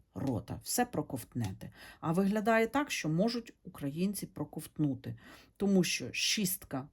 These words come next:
жезлів говорить про тих пасіонарних людей, а, е, місяць говорить про тих, хто замовчує це все. Ось якось так.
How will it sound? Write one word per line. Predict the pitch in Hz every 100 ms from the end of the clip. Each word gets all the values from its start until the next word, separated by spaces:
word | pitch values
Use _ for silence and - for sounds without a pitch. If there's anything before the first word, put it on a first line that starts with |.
| -
жезлів | 143 151 247 277 185 117 _ _ -
говорить | 156 160 156 127 117 -
про | 160 143 120 120 _ -
тих | 180 -
пасіонарних | 156 143 151 143 139 123 123 -
людей, | 139 139 208 269 - - - - _ -
а, | - 160 131 117 - _ _
е, | - 139 131 131
місяць | 196 285 165 131
говорить | 143 151 135 113 117 -
про | 143
тих, | - 220 -
хто | - 151
замовчує | 143 143 131 117 - - 117
це | -
все. | - - - - _ _ - -
Ось | 185 -
якось | 117 151 -
так. | 113 -